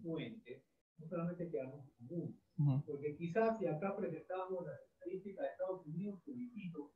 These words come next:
Speaker 1: por ejemplo, este, y amén, amén, vamos a usar, vamos a usar, vamos a usar menos en banco porque Estados Unidos dice, y eso es lo que sale en las últimas guías de, de lisa, ¿no? ¿Por qué? Porque allá hay más, hay más resistencia, es cierto,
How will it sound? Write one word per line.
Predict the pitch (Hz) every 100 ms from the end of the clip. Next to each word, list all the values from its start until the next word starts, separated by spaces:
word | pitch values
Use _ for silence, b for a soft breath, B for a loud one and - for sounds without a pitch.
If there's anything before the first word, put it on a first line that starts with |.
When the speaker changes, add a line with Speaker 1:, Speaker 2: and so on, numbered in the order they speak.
| _ - _ -
Speaker 1:
por | 113
ejemplo, | 113 - 285 - 151
este, | - - - - _ - -
y | 147
amén, | 113 113 135
amén, | 117 110 127 127 127 - - _ -
vamos | 123 131 120
a |
usar, | - - 131
vamos | 123 120
a | 117
usar, | 123 120 - _ -
vamos | 160
a |
usar | 160 185
menos | 175 143
en | 160 175
banco | 196 208 -
porque | 151 127 127 113 - _ -
Estados | 143 165 170 151
Unidos | 151 143
dice, | 131 139 - _ _ - - - _ _ _ _ _
y | 196
eso | 214
es | 247
lo | 190
que | 151
sale | 190 202
en |
las | 170
últimas | 185 185 175 151
guías | 160 165 147
de, | 123 110 - _ _ _
de | 117
lisa, | 160 196 - - 104
¿no? | - 165 -
¿Por | 147
qué? | 196 196
Porque | 214 190 - - 127 - _ _ - - -
allá | 147 151 190 190 -
hay | - 220
más, | 214 -
hay | 226 226
más | 214
resistencia, | 226 175 165 226 208 190
es | -
cierto, | 190 185 214